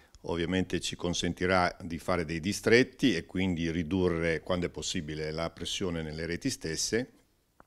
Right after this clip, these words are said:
Quindi questo comporta e consegue il fatto che renderemo più resiliente e più duratura la vita delle reti stesse e anche andremo a ridurre le perdite.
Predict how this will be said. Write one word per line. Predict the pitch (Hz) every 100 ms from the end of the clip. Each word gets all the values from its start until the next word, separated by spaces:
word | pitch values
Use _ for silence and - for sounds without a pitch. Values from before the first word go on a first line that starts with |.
| _ _ -
Quindi | - 85
questo | 80 101 - 95
comporta | 82 92 87 85 82 95 - - - - - - _
e | 82
consegue | 78 104 - 87 85
il | 90
fatto | 87 92 - 80
che | - 92 82
renderemo | 85 85 85 95 87 80
più | 90
resiliente | 85 82 85 95 92 -
e | 85
più | - 90
duratura | 78 85 87 101 87
la | 87
vita | 95 92
delle | 85 85
reti | 90 101 139
stesse | - 71 73 - 90
e |
anche | 73 78 -
andremo | 82 78 78
a | 80
ridurre | 78 76 78
le | 71
perdite. | - 62 64 - -